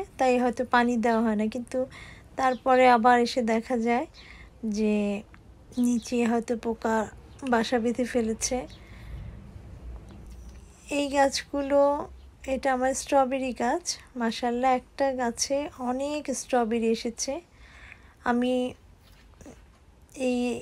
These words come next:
কিভাবে স্ট্রবেরিতে কি ফল, fruit, fruits দেওয়া যায় সেটা আপনাদের সাথে share করব। আসলে সময়ের অভাবে অনেক কিছুই share করতে পারি না। আমার চিলি গাছগুলোতেও প্রচুর ফুল এবং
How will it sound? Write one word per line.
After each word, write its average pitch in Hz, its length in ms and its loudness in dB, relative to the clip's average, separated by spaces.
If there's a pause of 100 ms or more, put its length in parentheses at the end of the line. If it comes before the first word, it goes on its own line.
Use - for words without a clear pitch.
(360)
কিভাবে 269 500 4 (200)
স্ট্রবেরিতে 247 760 4 (160)
কি 254 140 -6 (140)
ফল, 233 260 4 (380)
fruit, 247 320 -6 (180)
fruits 277 320 -2 (100)
দেওয়া 208 180 6
যায় 208 260 -2
সেটা 254 340 -4
আপনাদের 220 380 -4
সাথে 226 200 -2 (120)
share 220 200 0 (120)
করব। 214 200 -2 (720)
আসলে 277 260 2 (160)
সময়ের 269 460 6
অভাবে 269 320 0 (180)
অনেক 262 220 -2 (120)
কিছুই 277 400 -4
share 233 260 4
করতে 226 200 -4
পারি 226 380 -2
না। 240 80 -2 (720)
আমার 240 280 6
চিলি 262 340 2
গাছগুলোতেও 254 800 2 (140)
প্রচুর 269 540 0 (120)
ফুল 262 400 -2 (180)
এবং 220 320 0